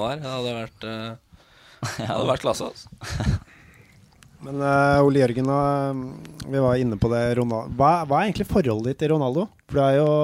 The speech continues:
Speaker 3: eh, det er mye Ronaldo. Cristiano, altså.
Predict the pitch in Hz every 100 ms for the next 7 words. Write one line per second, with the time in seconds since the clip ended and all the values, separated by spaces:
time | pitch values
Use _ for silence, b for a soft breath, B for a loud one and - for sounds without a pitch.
0 | 147 147 147 143 143 143 139 127 107 104
1 | _ _ _ _ _ _ _ _ - 107
2 | 160 135 117 117 107 165 - _ _ _
3 | _ _ _ _ _ _ - _ _ 123
4 | 120 135 104 107 131 135 131 160